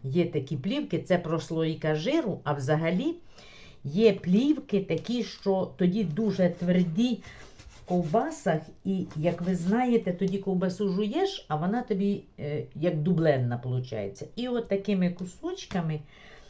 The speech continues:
ми дорізаємо. Бачите, нестандартні квадратики, як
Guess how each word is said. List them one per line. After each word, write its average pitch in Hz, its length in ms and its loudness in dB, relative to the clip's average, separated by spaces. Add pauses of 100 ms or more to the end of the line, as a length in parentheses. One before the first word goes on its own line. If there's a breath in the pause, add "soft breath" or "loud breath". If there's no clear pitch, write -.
(220 loud breath)
ми 214 380 2 (160)
дорізаємо. 139 1300 2 (1500 soft breath)
Бачите, 180 640 0 (100)
нестандартні 226 1300 2
квадратики, 220 920 4
як 190 420 2